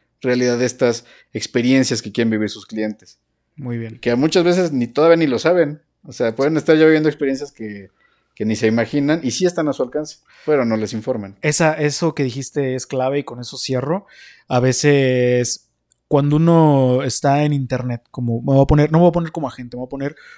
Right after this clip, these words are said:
Speaker 2: como cliente final. Estás en internet con tu mujer un sábado en la noche, platicando, le estás picoteando. "Ah, pues ya vi el precio, ya vi esto, ya vi lo otro". Y sí, o sea,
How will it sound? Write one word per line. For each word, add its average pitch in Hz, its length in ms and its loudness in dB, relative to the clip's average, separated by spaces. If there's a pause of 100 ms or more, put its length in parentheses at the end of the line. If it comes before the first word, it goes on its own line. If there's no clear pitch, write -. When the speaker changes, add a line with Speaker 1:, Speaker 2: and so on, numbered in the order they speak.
(140)
Speaker 2:
como 123 480 -2
cliente 131 320 -4
final. 113 340 -8 (120)
Estás 131 260 -8
en 135 100 -6
internet 165 720 -6 (180)
con 117 240 -10
tu 117 140 -10
mujer 196 580 -10
un 165 140 -6
sábado 147 340 -6
en 131 80 -10
la 139 80 -10
noche, 208 420 -12
platicando, 208 640 -6
le 185 60 -2
estás - 240 -8
picoteando. 190 680 -6 (400)
"Ah, 175 160 6
pues 165 140 0
ya 160 80 8
vi 160 380 6
el 131 180 0
precio, 196 320 2
ya 160 160 0
vi 151 180 0
esto, 151 220 -6
ya 139 140 -2
vi 143 100 0
lo 160 100 2
otro". 196 300 -8 (420)
Y 139 120 -4
sí, 226 460 -2
o - 140 -8
sea, 131 460 2